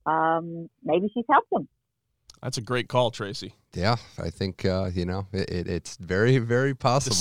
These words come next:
Speaker 2: Svitolina effect. I like that.
Speaker 3: She is just, she is just a positive <laughs> influence, it would appear. Uh, Tracy Austin, Ian Dunn on the Tennis Channel Live podcast here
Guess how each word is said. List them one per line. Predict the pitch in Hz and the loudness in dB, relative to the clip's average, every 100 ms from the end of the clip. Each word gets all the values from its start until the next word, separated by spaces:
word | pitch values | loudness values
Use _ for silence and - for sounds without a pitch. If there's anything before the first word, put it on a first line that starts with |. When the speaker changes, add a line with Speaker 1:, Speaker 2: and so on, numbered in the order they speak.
| 87 | 4
Speaker 2:
Svitolina | 143 170 156 165 139 | 4 4 4 4 2
effect. | - - 135 - | 0 0 0 0
I | 87 | -6
like | 107 127 | -6 -6
that. | - 95 | -6 -4
Speaker 3:
She | 104 110 | -2 0
is | 104 - | -2 -4
just, | 95 - - - - | -6 -6 -10 -10 -8
she | - 101 | 0 2
is | 95 | 4
just | 320 - | 2 0
a | - | -2
positive | - 104 110 110 101 | 2 4 4 2 2
<laughs> | 104 | 0
influence, | 123 - 90 82 - | 0 0 -2 -2 -2
it | 95 | -2
would | 92 | -2
appear. | 87 - 98 82 78 - - - - | -2 0 0 0 -2 -10 -18 -12 0
Uh, | 95 | 2
Tracy | 95 117 113 113 | 4 4 4 4
Austin, | 101 101 - 101 | 6 6 2 0
Ian | 104 98 | 2 2
Dunn | 95 95 | 4 4
on | 95 | 4
the | 90 | 2
Tennis | - 92 90 | 0 0 0
Channel | - 90 87 | -2 -2 0
Live | 87 82 | 0 -2
podcast | 90 85 82 90 87 82 - | -2 -2 0 0 0 -2 -4
here | 87 82 | -2 -2